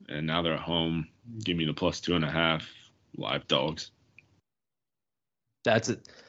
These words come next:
Speaker 2: that's a popular, uh, dog this week, Donnie. I was looking at this game too. It seems like, like, getting Russ at home, plus two and a half. Like, like, like you said, like, Arizona's got some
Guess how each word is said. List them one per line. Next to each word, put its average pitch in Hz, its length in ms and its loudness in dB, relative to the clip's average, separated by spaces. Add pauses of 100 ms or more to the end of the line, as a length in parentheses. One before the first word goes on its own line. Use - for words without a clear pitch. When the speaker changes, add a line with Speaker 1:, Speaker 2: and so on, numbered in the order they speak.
(120)
Speaker 2:
that's 135 160 4
a - 60 8
popular, 104 640 6
uh, 92 360 8 (360)
dog 104 280 4
this - 240 -6
week, 82 280 -10 (760)
Donnie. 82 320 -2
I 85 100 2
was 101 180 -4
looking 107 240 0
at 92 100 0
this 90 140 -6
game 90 260 -2
too. 90 500 4
It 101 120 -4
seems 113 360 4
like, 95 380 4 (880)
like, 85 220 -2
getting 98 320 6
Russ 95 360 6
at 82 160 0
home, 107 640 -2 (320)
plus 82 260 -4
two 98 220 0
and 85 80 2
a 76 60 -2
half. 95 640 2 (420)
Like, - 140 0
like, 107 160 8
like 110 260 8
you 95 80 0
said, 104 460 6
like, 85 260 -4 (560)
Arizona's 107 520 2
got 98 260 2
some 82 420 -8